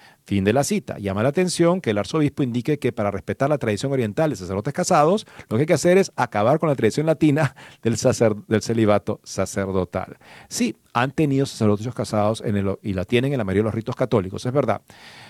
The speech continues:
Bueno, de repente el obispo, como es célibe, podría pedir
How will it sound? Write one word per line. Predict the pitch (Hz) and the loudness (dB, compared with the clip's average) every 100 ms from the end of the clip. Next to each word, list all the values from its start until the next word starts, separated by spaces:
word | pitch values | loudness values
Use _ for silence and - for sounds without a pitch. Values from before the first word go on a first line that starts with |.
| - | -4
Bueno, | 160 247 220 175 | 6 6 8 6
de | |
repente | 120 110 156 156 160 | 4 4 2 2 4
el | 123 | 6
obispo, | 160 170 147 160 | 6 6 4 4
como | 110 107 | 4 2
es | 117 | 2
célibe, | - 156 147 110 110 - _ | 2 4 6 6 4 2 _
podría | 107 107 123 131 131 | 2 4 4 2 2
pedir | 113 104 127 131 | 2 4 4 4